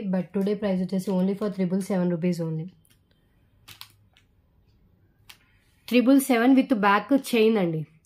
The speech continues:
త్రిబుల్ సెవెన్ with back చైన్‌తో వస్తుంది. So ఒక్కసారి అయితే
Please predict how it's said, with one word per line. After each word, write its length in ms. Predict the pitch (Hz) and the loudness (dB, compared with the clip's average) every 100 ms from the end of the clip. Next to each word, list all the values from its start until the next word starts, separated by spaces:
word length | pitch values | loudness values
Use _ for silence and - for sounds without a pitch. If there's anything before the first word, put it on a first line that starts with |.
| _ _ _ _ _ _ - | _ _ _ _ _ _ -2
త్రిబుల్ 300 | 226 233 247 | 0 2 2
సెవెన్ 300 | 247 226 233 | 0 0 -2
with 180 | 196 196 | -2 -2
back 260 | 175 180 180 | -2 -2 -4
చైన్‌తో 360 | 202 185 185 175 | -2 0 0 -2
వస్తుంది. 440 | 165 - 165 196 277 _ _ _ _ _ _ _ _ _ _ - | -4 -8 -6 -4 -6 _ _ _ _ _ _ _ _ _ _ -6
So 100 | 247 | -4
ఒక్కసారి 480 | 226 - 254 233 214 | -2 -2 0 0 -2
అయితే 180 | 202 | 0